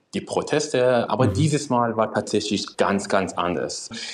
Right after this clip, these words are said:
Speaker 1: Ich würde halt sagen, dass die neue Generation dieses Mal eine sehr, sehr große Rolle gespielt hat. Die, äh, sechzehn, siebzehnjährige, ähm, sind jetzt zum ersten Mal auf der Straße. Wir haben Videos gesehen von den Schülern,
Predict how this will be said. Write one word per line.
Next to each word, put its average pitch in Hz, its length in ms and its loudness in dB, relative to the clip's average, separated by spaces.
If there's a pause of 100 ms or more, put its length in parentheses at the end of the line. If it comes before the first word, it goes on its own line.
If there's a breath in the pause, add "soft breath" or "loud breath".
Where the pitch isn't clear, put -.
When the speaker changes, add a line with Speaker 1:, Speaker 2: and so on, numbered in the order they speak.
(100)
Speaker 1:
Ich - 160 -12
würde 120 160 -2
halt 117 120 0
sagen, 110 440 0
dass 110 220 -2
die 113 100 2
neue 117 160 6
Generation 113 1040 2
dieses 104 360 -2
Mal 104 180 0
eine 98 220 0
sehr, 104 340 2
sehr 107 320 2 (720)
große 113 640 2
Rolle 123 280 4
gespielt 117 480 0
hat. 98 360 0
Die, 101 400 0
äh, 95 120 0
sechzehn, 113 440 2
siebzehnjährige, 104 840 2 (400 loud breath)
ähm, 95 920 0
sind 117 260 4
jetzt 110 160 2
zum - 360 2
ersten - 300 2
Mal 117 160 4
auf 98 100 2
der 101 80 0
Straße. 104 360 0
Wir 104 140 0
haben 110 340 0
Videos 127 340 2
gesehen 107 420 -2
von 101 180 -4
den 101 140 -8
Schülern, 123 500 0